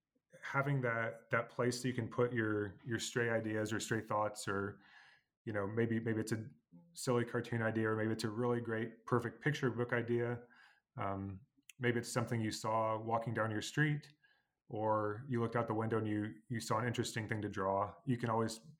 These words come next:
put that in your sketchbook and, um,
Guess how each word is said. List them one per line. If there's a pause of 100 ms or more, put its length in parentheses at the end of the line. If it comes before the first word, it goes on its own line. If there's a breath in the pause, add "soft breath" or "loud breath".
put
that
in
your
sketchbook (720 loud breath)
and, (540)
um,